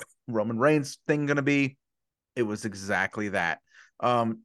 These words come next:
just everything kind of went, uh, there was no, when you watch a, me personally, when I watch A E W, there's an energy and there's a feeling of you, you don't exa-, you don't know exactly what's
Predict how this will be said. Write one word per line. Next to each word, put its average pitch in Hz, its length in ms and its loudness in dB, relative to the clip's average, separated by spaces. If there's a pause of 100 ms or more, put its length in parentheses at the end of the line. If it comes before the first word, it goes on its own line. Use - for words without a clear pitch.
just 135 260 -10
everything 202 560 4
kind 160 420 0
of 127 140 -4
went, 135 520 0 (920)
uh, 98 140 -8
there 131 140 -2
was 127 160 -4
no, 165 760 8 (520)
when 196 180 2
you 330 80 2
watch - 260 2
a, 147 240 0
me 151 200 -2
personally, 95 420 -6 (300)
when 160 100 2
I - 20 6
watch 202 260 4
A 196 80 6
E 147 140 4
W, 98 380 2 (1600)
there's 139 280 2
an 127 180 0 (100)
energy 113 800 0 (580)
and 117 380 2
there's 120 220 4
a 120 60 2
feeling 151 520 0
of 120 160 2
you, 120 220 0
you 123 100 -4
don't 123 340 6
exa-, 117 320 -2
you 120 100 -2
don't 117 260 2
know 107 340 4
exactly 98 800 -4
what's 95 480 -4